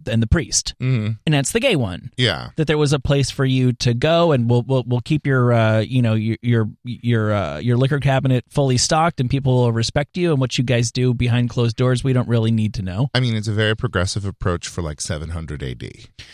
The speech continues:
Speaker 2: you know?
Speaker 1: Y-, yeah, <laughs> yeah, e-, yeah, exactly. And then, and it held until
Speaker 2: Uh,
Speaker 1: about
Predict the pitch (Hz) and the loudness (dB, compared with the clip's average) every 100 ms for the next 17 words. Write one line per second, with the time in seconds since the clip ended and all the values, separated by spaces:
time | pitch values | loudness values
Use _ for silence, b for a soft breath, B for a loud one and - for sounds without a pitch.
0 | B 113 101 95 143 175 B B B B | B 0 2 2 2 -2 B B B B
1 | - 175 170 - 196 - 180 185 269 262 | -20 -20 -20 -18 -18 -8 -4 -2 0 2
2 | 139 285 269 226 180 175 208 220 123 175 | 2 0 0 -2 -2 0 2 2 0 -2
3 | 160 165 185 127 139 165 156 117 107 117 | -2 -2 -2 0 0 2 0 -2 -2 0
4 | 123 120 120 120 120 - 180 113 95 110 | 2 0 2 2 2 2 2 0 -2 -4
5 | 110 117 113 113 110 110 | -2 0 0 0 -2 -4